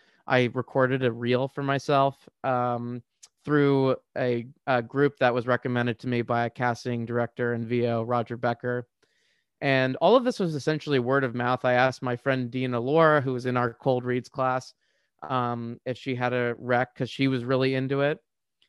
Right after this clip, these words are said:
I did my reel. Within a week, I, uh, was in a, uh, on the phone with Alan Duncan at Innovative, um, to be represented for V O.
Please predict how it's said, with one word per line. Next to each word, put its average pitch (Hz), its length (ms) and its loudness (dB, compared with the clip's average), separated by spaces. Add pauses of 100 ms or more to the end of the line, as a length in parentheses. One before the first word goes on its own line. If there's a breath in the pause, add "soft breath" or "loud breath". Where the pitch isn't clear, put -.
(160)
I 131 120 2
did 147 200 4
my 151 140 6
reel. 139 580 2
Within 131 520 0
a 127 60 0
week, 135 460 0
I, 120 440 2 (240)
uh, 120 340 0
was 117 540 -4 (400)
in 131 180 -4
a, 120 80 -6 (220)
uh, 117 360 0 (400)
on 131 140 0
the 131 80 -2
phone 135 320 2
with 127 260 0 (360)
Alan 127 240 2
Duncan 131 360 0
at 117 160 -4
Innovative, 143 720 2 (360)
um, 117 280 -2
to 123 120 -10
be 127 100 0
represented 117 640 -2
for 120 220 -2
V 120 340 -2
O. 131 400 -2